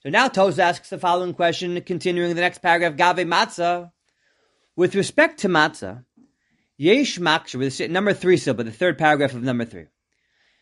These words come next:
Gave matzah, yesh maksha, lama li hekesha. Why do you need a hekesh?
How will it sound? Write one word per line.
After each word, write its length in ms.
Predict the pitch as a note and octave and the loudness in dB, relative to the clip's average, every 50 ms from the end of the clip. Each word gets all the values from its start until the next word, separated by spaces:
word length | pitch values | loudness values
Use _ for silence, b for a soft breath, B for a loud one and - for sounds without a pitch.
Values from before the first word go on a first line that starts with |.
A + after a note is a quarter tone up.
| _ _ | _ _
Gave 180 | - E3 F3 F3+ F#3+ F3+ | 2 4 4 4 4 4
matzah, 340 | G3 A3 C#4 C#4+ - G3+ F#3 | 4 2 2 0 0 0 2
yesh 220 | F#3 G3+ A3 - E3 | 2 2 2 0 0
maksha, 420 | F3+ E3 E3+ E3+ - - E3 D3+ | 0 0 0 0 -2 -4 -4 -2
lama 260 | D#3+ G#3 B3+ D4 D4+ C#4 | -2 0 0 -2 -2 -2
li 160 | A#3+ A3+ F3 | -2 -2 -2
hekesha. 500 | D#3 D3+ C3+ - C#3 A#2+ A2 - - G#2+ | -2 -2 -4 -4 -4 -4 -4 -4 -6 -4
Why 200 | A2 D#3+ G#3+ C4+ | 0 0 2 2
do 80 | A3+ B3 | 2 0
you 60 | A#3 | 0
need 140 | A3 G#3 F3 | 0 0 0
a 40 | D3 | 2
hekesh? 520 | C#3+ D3+ D3+ - C3+ A#2+ B2 - - - | 2 0 0 0 0 -2 -2 -4 -8 -12